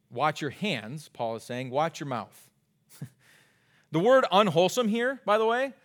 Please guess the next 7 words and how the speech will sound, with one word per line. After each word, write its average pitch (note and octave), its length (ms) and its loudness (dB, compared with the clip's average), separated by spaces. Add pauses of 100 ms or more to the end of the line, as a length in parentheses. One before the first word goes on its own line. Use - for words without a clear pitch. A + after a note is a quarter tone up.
or D#3 200 0
evil, A3 560 0 (280)
as D#3 200 0
some G3+ 220 0
translations G3 680 -4
use G3 180 -8
it, A#3+ 220 -2